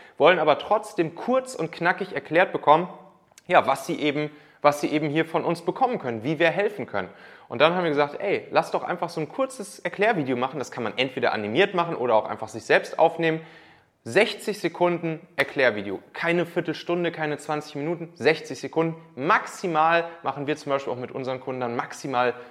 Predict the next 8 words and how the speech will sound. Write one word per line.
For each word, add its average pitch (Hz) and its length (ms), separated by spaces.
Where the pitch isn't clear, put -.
neunzig 117 720
Sekunden. 101 500
Übrigens, 185 400
so 151 60
ein 131 80
Erklärvideo 127 960
ist - 160
vom 117 220